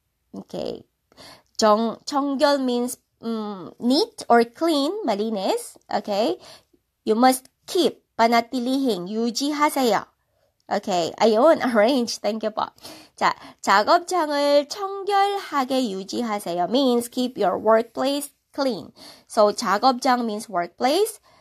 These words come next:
청결하게, 청결하다. Okay, means clean or neat. 유지, panatilihin or you must keep. 작업장을 청결하게 유지하세요.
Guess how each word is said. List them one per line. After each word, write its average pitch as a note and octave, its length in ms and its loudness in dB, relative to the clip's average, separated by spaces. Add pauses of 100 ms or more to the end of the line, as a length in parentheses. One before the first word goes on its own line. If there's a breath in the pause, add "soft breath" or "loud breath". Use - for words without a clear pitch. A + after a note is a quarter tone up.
(280 soft breath)
청결하게, C4 1300 2
청결하다. A3+ 1300 0 (180)
Okay, G3+ 340 -4
means A3 300 -6 (100)
clean B3+ 380 -2
or G3+ 160 -2
neat. C4 460 -4 (420 loud breath)
유지, G3+ 520 0 (120)
panatilihin A3 840 -2
or G3+ 100 2
you F#3+ 140 -4
must G#3+ 400 -4 (100)
keep. - 320 -2 (1040 soft breath)
작업장을 B3 680 2 (440)
청결하게 D4+ 880 -2
유지하세요. B3 840 -4